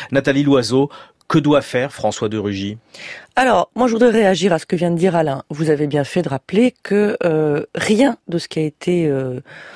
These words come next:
Speaker 2: fait par, euh, François de Rugy n'est illégal.
Speaker 1: En
Speaker 2: Rien.
Speaker 1: tout cas, à ce stade, il n'y a
Speaker 2: Écoutez,
Speaker 1: pas de
Speaker 2: il a été,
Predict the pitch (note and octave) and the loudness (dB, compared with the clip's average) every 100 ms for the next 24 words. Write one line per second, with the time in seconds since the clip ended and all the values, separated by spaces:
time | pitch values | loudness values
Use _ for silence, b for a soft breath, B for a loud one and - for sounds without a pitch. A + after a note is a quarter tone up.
0 | B - - F#3+ - D#3+ D#3 D3 - D#3+ | B -12 -2 -2 0 -4 -4 -6 -8 -6
1 | D#3+ C3+ D3 G3 G3+ D3 - - A#3 G3+ | -4 -4 -4 0 0 -2 -8 -2 2 2
2 | C#3+ A#2+ - - - G#3+ F#3 E3 - C#3+ | 2 -2 -4 -4 2 2 4 2 0 -4
3 | - C#3+ - F#3 G#3 G#3 B B B C4 | -2 -2 0 2 2 -2 B B B 0
4 | C#3+ C3 A#3+ F#3+ C3+ B2+ C#4 D#4 D#4 - | 2 4 4 4 2 2 4 4 2 0
5 | B3+ A#3+ | 2 2